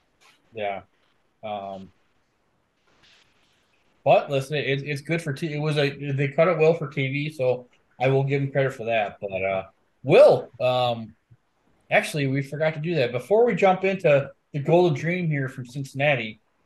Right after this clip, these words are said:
uh, Ohio, for those that are geographically challenged, uh, from November second, two thousand thirteen, why don't we take a quick commercial break here? Uh, plug all our friends, but like Will said earlier, make sure you listen to all the great shows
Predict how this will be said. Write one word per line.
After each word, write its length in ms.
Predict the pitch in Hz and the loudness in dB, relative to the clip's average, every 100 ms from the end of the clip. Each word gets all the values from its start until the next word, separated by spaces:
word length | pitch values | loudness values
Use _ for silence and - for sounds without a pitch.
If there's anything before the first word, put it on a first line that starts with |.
| _ - | _ -10
uh, 180 | 101 104 | -8 -6
Ohio, 560 | 104 120 113 101 131 - _ _ | -6 0 2 0 -2 -12 _ _
for 120 | 107 | -10
those 340 | 101 104 101 _ | -6 -8 -8 _
that 180 | 107 98 | -8 -6
are 260 | 98 95 - | -6 -10 -12
geographically 600 | 113 101 98 101 _ 107 | -14 -12 -12 -14 _ -18
challenged, 500 | - 101 104 123 - _ _ _ _ | -14 -12 -10 -12 -16 _ _ _ _
uh, 460 | 98 101 101 101 | -6 -2 0 0
from 240 | 101 - 110 | 0 -6 -10
November 380 | 110 120 127 131 | -8 -6 -4 -4
second, 340 | 143 135 131 | -4 -4 -6
two 100 | 139 | -6
thousand 280 | 127 127 127 | -4 -4 -4
thirteen, 500 | 135 131 143 139 143 - _ _ | -6 -6 -4 -2 -4 -10 _ _
why 200 | 117 143 | 2 4
don't 100 | 214 | 4
we 80 | 214 | 0
take 160 | 220 | -2
a 120 | 196 - | -4 0
quick 160 | 202 | -2
commercial 380 | 202 180 185 220 | 0 -4 -2 -2
break 300 | 196 202 202 | 2 2 2
here? 340 | 220 214 240 240 _ _ _ | -2 -4 -4 -12 _ _ _
Uh, 380 | 117 117 120 120 | -4 0 2 2
plug 300 | 123 - 165 | 0 -2 0
all 100 | 165 | 4
our 120 | 165 | 4
friends, 380 | 165 165 170 190 | 4 2 0 -2
but 260 | - 151 139 | -4 -4 0
like 220 | 135 135 | 0 2
Will 160 | 156 151 | 0 2
said 160 | 156 | 0
earlier, 320 | 143 147 170 | 0 0 0
make 180 | 165 143 | 0 -2
sure 140 | 139 156 | -2 -4
you 100 | 143 | -4
listen 240 | 147 151 | -6 0
to 60 | 135 | 4
all 180 | 135 | 4
the 60 | 135 | 4
great 180 | 143 139 | -2 -4
shows 340 | 139 139 143 | 0 -2 -2